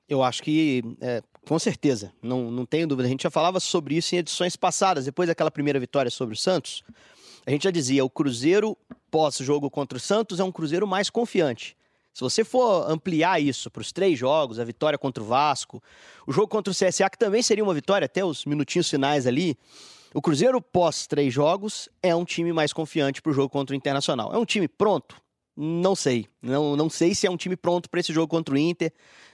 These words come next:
pra, pra superar, pra conseguir passar por esse desafio. Mas tem mais chances, né? E, e a vantagem do Inter, embora seja muito boa, acho que o Robson vai concordar comigo,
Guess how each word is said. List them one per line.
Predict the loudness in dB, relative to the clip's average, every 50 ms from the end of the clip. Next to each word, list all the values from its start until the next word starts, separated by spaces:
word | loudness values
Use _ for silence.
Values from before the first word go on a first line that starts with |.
| _ _
pra, | 0 0 0 0
pra | 0 -2 -2 0
superar, | 0 -2 0 2 2 4 4 4 4 2 0
pra | -2 -4 -4
conseguir | -4 -6 -6 -2
passar | 0 0 0 2 0 0
por | 0 0 0 0
esse | 0 -2 -4
desafio. | 0 0 0 0 0 -4 -6 -8 -8 -10 -18 -20 -20 -20 -20 -6 0
Mas | 0 0 2 2
tem | 2 2
mais | 2 2 2
chances, | 2 2 2 2 2 0 -4 -4 -2
né? | 0 0 2 2 2
E, | 0 -2 -4
e | -2 0 0 2
a |
vantagem | 2 2 0 2 0 0 0 0 -2
do | -2 0
Inter, | 0 0 0 0 0 0
embora | 0 0 0 -2
seja | -4 -2 0 2 2 2
muito | 2 0 0 -2 -2
boa, | 0 2 2 2 2 0
acho | -2 -4
que | -4
o | -2
Robson | -2 -2 -2 -2 -4
vai | -4 -2
concordar | -2 -2 -2 0 0 0 0 -2
comigo, | -2 -2 0 2 2 2 0 -2